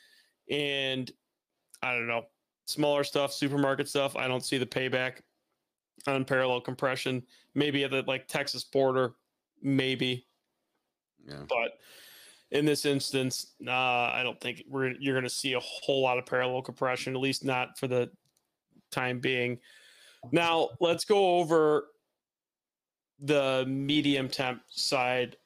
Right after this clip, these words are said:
Speaker 1: of the hot gas defrost. So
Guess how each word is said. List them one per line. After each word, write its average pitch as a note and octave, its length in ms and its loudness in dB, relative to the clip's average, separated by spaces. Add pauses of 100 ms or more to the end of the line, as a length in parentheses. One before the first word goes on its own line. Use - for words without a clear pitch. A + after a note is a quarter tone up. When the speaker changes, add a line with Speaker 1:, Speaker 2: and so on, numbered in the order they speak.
(720)
Speaker 1:
of B2+ 360 2
the C3 60 0
hot B2 280 -2
gas B2 240 -2
defrost. B2 640 -2 (120)
So C#3+ 580 2